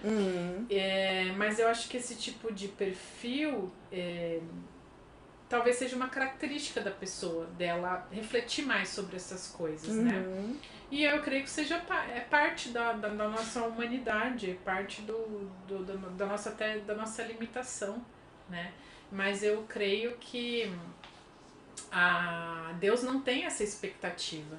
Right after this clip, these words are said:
Speaker 2: de que a gente tenha certeza sobre todas as
Speaker 1: Hum,
Speaker 2: coisas a
Speaker 1: então
Speaker 2: respeito
Speaker 1: tempo.
Speaker 2: dele em todo o tempo, né? Claro que a, a busca por ser um crente maduro é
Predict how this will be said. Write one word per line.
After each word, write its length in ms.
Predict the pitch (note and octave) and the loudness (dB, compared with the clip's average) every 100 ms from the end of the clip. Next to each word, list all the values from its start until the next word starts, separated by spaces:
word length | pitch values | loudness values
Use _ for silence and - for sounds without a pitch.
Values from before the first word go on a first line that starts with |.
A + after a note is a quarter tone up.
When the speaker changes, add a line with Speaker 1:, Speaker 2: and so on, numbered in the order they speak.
| E3 | -12
Speaker 2:
de 80 | E3 | -12
que 160 | - E3+ | -8 -6
a 60 | |
gente 280 | E3+ F3 - | -6 -6 -8
tenha 220 | E3+ E3+ | -8 -8
certeza 680 | - F3 - F3 D#3+ D#3+ E3+ - - - | -6 -6 -6 -4 -4 -4 -8 -10 -20 -14
sobre 360 | - F#3 E3+ E3+ | -6 -4 -4 -8
todas 420 | - F3+ F3+ E3 | -6 -4 -4 -2
as 160 | G#3 - | 0 2
Speaker 1:
Hum, 80 | |
Speaker 2:
coisas 340 | G#3 G#3 - - | 4 2 0 2
a 40 | |
Speaker 1:
então 180 | G#3+ G3+ | 4 6
Speaker 2:
respeito 400 | G#3 - G3+ F#3+ | 4 8 8 8
Speaker 1:
tempo. 60 | F3 | 0
Speaker 2:
dele 260 | E3+ E3+ | -2 -2
em 60 | E3+ | -6
todo 260 | - F3+ F3 | -4 -4 -4
o 60 | |
tempo, 500 | - E3+ E3 - E3+ - - - - | -6 -6 -6 -8 -10 -10 -16 -18 -8
né? 320 | E3+ E3+ F3 - - - | -4 -4 -4 -10 -18 -2
Claro 380 | A#3+ G#3 F3+ F3+ | 8 8 8 4
que 500 | - G3+ G3 F#3 F3+ | -4 -2 0 2 0
a, 520 | - - F3+ F3 E3+ E3 | 0 -2 0 0 0 0
a 20 | |
busca 720 | D#3 G3+ D#4 F#4 - - E3+ - | -2 -2 0 -2 -2 0 0 0
por 100 | F#3 | -6
ser 140 | - | -4
um 100 | F3+ | -6
crente 420 | F3 F3+ F3 - F3 | -4 -4 -4 -4 -6
maduro 800 | D#3+ D#3 F3 A3 D#4 C4 E3+ E3+ | -4 -6 -4 0 2 2 0 0
é 280 | G3 C4+ | 2 2